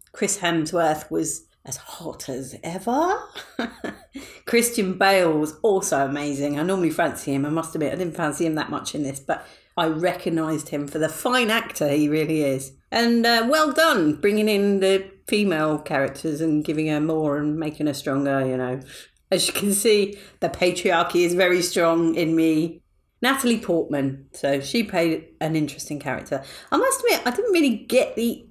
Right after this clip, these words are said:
end of the movie, but that could be down to generally I'm focusing on my bladder more by the time I get to the end, which is kind of as a consequence of my age and the fact that they give you drinks that come in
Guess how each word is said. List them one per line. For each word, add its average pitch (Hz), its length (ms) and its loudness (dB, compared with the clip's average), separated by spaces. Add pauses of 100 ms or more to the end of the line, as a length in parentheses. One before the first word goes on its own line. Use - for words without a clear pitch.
end 139 720 0
of 139 220 -4
the 160 60 -4
movie, 147 640 0 (420)
but 214 180 0
that - 280 -4
could 254 360 -2
be 156 140 -2
down 156 360 0
to 151 380 -2 (480)
generally 151 460 -2
I'm 151 300 0
focusing 160 480 -2
on 156 100 -2
my 156 140 0
bladder 165 420 2
more 180 520 0
by 175 120 0
the 165 80 0
time 190 240 2
I 170 100 6
get 165 200 0
to - 80 -14
the 160 120 2
end, 170 380 0 (160)
which 190 260 -4
is 175 160 0
kind 190 220 0
of 175 80 0
as 170 100 2
a - 40 -2
consequence 180 520 0
of 170 140 -6
my 180 140 2
age 170 400 2
and 226 100 2
the 320 60 2
fact 392 260 -2
that 370 100 -2
they 285 120 2
give 311 180 2
you 269 140 2
drinks 277 460 2
that - 140 -2
come 247 200 -2
in 226 80 2